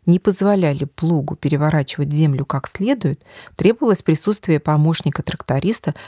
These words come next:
который сам поправлял пласт земли. Толщина пахотного слоя на болотной земле должна была достигать не менее двадцати пяти сантиметров.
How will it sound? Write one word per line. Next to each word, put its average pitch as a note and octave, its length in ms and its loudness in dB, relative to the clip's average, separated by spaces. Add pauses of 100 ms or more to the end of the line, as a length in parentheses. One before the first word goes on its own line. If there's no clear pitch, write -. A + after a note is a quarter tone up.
который F3+ 520 0
сам C3 360 -2
поправлял C#3 640 -4 (120)
пласт C#3 340 -6
земли. D3 480 0 (1080)
Толщина D#3+ 440 2
пахотного C#3+ 500 -2
слоя A#3 300 0
на E3 120 2
болотной D3+ 440 2
земле D3+ 340 0
должна D#3+ 360 0
была D#3 200 0
достигать D3 520 -2 (260)
не E3+ 140 4
менее E3+ 300 2
двадцати D3 440 -6
пяти - 240 -6
сантиметров. D#3+ 760 -2